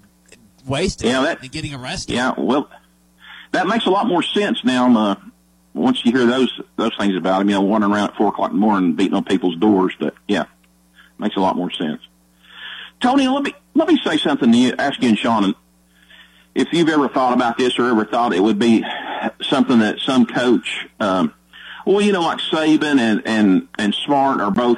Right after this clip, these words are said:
Speaker 2: defensive guys, and they, and, you know, obviously they try to hire somebody to handle the offensive side for 'em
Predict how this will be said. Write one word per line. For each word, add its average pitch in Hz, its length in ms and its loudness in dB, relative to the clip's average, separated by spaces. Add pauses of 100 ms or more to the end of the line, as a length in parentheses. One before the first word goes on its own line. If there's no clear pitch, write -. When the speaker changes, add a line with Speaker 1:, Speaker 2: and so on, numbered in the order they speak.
(160)
Speaker 2:
defensive 110 520 0
guys, 95 380 0 (1120)
and 123 180 2
they, 127 140 2 (240)
and, 127 160 4
you 127 60 6
know, 117 120 2
obviously 110 440 2
they 107 120 0
try 104 260 -2
to 107 80 0
hire 113 440 -2
somebody 120 360 0
to 104 100 -2
handle 117 240 0
the 104 160 0
offensive 113 400 -4
side 98 300 -2
for 92 240 -2
'em 101 120 -6